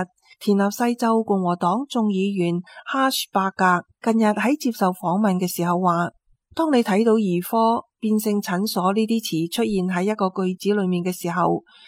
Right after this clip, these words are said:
呢兩個詞永遠唔應該一齊用。而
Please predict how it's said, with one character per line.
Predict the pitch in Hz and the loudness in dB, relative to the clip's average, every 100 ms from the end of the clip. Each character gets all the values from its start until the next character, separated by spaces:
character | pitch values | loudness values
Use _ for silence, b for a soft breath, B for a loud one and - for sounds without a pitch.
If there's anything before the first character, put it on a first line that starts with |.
| B | B
呢 | 339 339 | 0 4
兩 | 202 208 | 6 6
個 | 214 | 2
詞 | 214 175 165 | 0 0 -2
永 | - 175 175 | 0 0 0
遠 | 185 175 185 | 0 0 0
唔 | 185 170 175 | -2 -4 0
應 | 196 202 | 0 0
該 | 202 190 | 0 0
一 | 196 196 | 0 -4
齊 | - 165 | -4 -4
用。 | 165 170 165 165 b b b | 0 0 0 -4 b b b
而 | 202 | 0